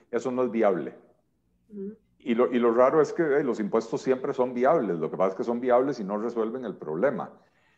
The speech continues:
Speaker 1: La viabilidad política se construye a partir de, eh, voluntad política.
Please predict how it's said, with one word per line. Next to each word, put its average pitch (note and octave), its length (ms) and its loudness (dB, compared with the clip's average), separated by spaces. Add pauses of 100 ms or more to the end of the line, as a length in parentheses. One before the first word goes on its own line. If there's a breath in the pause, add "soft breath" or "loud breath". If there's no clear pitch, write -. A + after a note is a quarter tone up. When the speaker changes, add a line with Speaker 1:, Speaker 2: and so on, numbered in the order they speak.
(200)
Speaker 1:
La A#2+ 200 4
viabilidad C3 640 4
política E3+ 440 0
se D#3+ 120 -10
construye C#3+ 720 -2
a A2+ 140 -2
partir B2 420 -4
de, D#3 300 2 (240)
eh, F#2+ 240 -2
voluntad F#2+ 580 0
política. - 560 -10